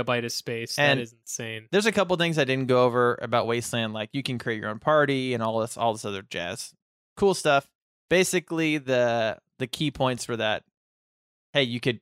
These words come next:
Speaker 2: just blow up a door if you wanted to, or you could jump over it if you're
Speaker 1: Yeah.
Speaker 2: strong enough. It's, it's crazy. I know it's, uh, Spike's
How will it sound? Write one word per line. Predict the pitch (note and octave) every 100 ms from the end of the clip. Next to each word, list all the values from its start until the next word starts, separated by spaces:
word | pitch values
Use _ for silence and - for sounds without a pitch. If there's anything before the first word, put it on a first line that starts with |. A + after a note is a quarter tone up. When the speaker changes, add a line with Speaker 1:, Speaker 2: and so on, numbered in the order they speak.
| -
Speaker 2:
just | B2+
blow | A2 A#2+
up | A#2+
a | A#2+
door | G#2+ A#2 A#2+
if | -
you |
wanted | A#2+ A#2+ A#2+
to, | B2+ A#2+
or |
you | A2
could | A#2 G2+
jump | A#2+ A2
over | A#2+ G#2+ A2+
it | A2
if | -
you're | A2+
Speaker 1:
Yeah. | A#2+
Speaker 2:
strong | A2 A#2
enough. | A#2 A#2 A#2 _ _ _ _ _ _ _ _ _
It's, | D#3+ D#3+ - _ _ _
it's | C#3+ -
crazy. | E3+ F3 F#3
I | C#3
know | D#3
it's, | E3 - -
uh, | C3 B2 A2
Spike's | G#2+ - B2 B2+ - -